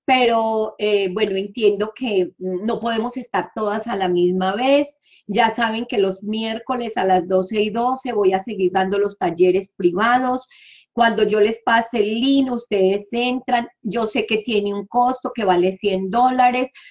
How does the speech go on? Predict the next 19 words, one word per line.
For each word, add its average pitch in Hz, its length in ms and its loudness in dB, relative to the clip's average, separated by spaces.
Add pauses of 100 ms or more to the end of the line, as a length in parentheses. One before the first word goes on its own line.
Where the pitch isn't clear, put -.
(100)
pero 220 180 0
no 202 160 0
se 220 160 -6
preocupen 254 800 -2 (720)
que 285 420 4 (920)
si - 200 -4
ustedes 220 920 0 (960)
le 240 240 -4
dieran 247 420 -2
la 285 120 0
importancia 208 1300 -4
a 208 160 -6
este 220 560 -8
tema, 247 500 2 (420)
mejor 247 400 0
dicho, 233 460 -6
educar 240 800 0 (360)
la 214 240 -2
mente, 214 800 -6